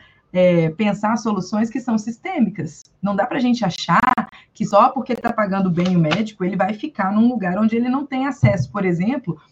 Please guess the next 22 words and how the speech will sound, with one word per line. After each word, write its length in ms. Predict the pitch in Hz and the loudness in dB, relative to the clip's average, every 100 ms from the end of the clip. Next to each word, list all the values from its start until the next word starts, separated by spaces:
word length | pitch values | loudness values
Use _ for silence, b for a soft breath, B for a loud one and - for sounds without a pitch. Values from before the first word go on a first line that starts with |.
| _ - | _ -4
à 140 | 180 | 0
educação 400 | 170 175 175 165 | 0 -2 -4 -4
permanente, 880 | 165 175 185 175 175 175 170 170 165 B | 0 2 2 2 2 0 0 -4 -4 B
ele 180 | 196 190 | -4 0
não 140 | 196 185 | 0 0
tem 160 | 196 | -2
acesso 260 | 175 - 190 | -2 -2 -2
à 40 | |
tecnologia, 600 | 185 185 185 180 160 202 | -4 -2 0 2 0 0
onde 160 | 190 190 | 0 0
ele 80 | 180 | 0
vai 120 | 190 | 0
compartilhar 560 | 233 226 220 - 208 | 0 0 -2 -2 2
essa 180 | 202 202 | 2 2
tomada 280 | - 185 180 | 0 0 2
de 100 | 170 | 0
decisões 340 | 170 170 170 | -2 0 0
com 140 | - 185 | 0 -2
o 40 | |
especialista 680 | 180 - 180 175 165 170 170 | -2 -4 -2 2 2 2 -4
que 80 | - | -4
tá 280 | 180 175 | -2 0